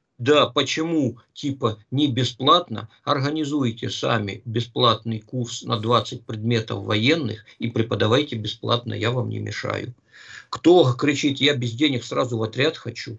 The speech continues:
нет препятствий патриотам, физо морально-волевые, собеседование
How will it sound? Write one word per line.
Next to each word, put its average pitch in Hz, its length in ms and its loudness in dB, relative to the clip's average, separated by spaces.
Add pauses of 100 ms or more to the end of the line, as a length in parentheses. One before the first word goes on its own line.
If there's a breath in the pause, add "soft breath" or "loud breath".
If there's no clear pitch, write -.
(120)
нет 113 380 2
препятствий 110 560 -4
патриотам, 123 760 -2 (140 soft breath)
физо 143 480 6
морально-волевые, 117 1080 2 (140)
собеседование 117 1040 0